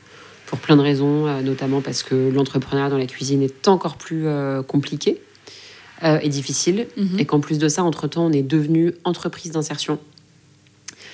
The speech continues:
Speaker 1: Euh, ce qui nous permet d'accompagner, euh, davantage de personnes, euh, de former davantage de personnes, plutôt au métier de cuisinier.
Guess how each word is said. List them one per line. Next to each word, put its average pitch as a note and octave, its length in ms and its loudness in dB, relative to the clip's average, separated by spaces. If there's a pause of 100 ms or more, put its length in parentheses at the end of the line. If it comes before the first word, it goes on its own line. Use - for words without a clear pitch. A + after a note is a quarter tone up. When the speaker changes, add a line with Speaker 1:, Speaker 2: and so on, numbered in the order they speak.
(260)
Speaker 1:
Euh, C#3 340 4
ce C3+ 120 -6
qui - 120 -2
nous D3 100 6
permet D3 280 0
d'accompagner, C#3+ 680 0
euh, C#3+ 80 0
davantage D3+ 460 0
de D3 80 0
personnes, D3 580 -2 (220)
euh, D3 100 -2
de C#3 120 -2
former E3+ 420 4
davantage D3 400 -2
de D3 80 -2
personnes, D#3 420 -2
plutôt - 380 -4
au G3 40 6
métier E3 200 0
de D#3+ 60 -10
cuisinier. F#3+ 720 2